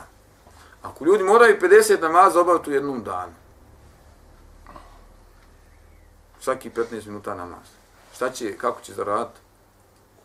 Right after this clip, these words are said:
Znači, firme i pošte i ovo što ima ovakvog oblika, sad to je nemoguće. Ostaje jedno da nešto oni kopaju da rade, a nemaju ni za to vremena. Onda mora padati iz, s neba. Jel padalo s neba ljudima prije?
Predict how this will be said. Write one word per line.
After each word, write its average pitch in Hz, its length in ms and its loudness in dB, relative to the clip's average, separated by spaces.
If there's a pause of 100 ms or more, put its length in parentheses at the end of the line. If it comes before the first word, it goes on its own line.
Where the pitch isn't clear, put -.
(300)
Znači, 107 300 -14
firme 127 680 -4
i 95 340 -10 (100)
pošte 117 440 -4
i 110 40 -2
ovo 113 160 -2
što - 160 -10
ima 113 340 -6
ovakvog 113 440 -2
oblika, 131 340 -4
sad 131 160 -2 (160)
to 143 100 4
je 139 40 0
nemoguće. 135 540 -6 (500)
Ostaje 120 280 -4
jedno 143 140 -2
da 143 100 -6
nešto 151 280 -4
oni 151 120 -4
kopaju 120 420 -2
da 113 80 0
rade, 101 280 -2
a 95 40 -10
nemaju 131 300 -8
ni 180 60 -6
za 175 200 0
to 120 100 -6
vremena. 107 340 -10 (680)
Onda 123 220 -2
mora 147 320 0
padati 135 340 -2
iz, 143 140 -8 (1500)
s - 100 -20
neba. 107 260 -12 (200)
Jel 107 120 -8
padalo 143 340 4
s - 80 -18
neba 98 180 -10
ljudima 95 300 -10
prije? 98 300 -12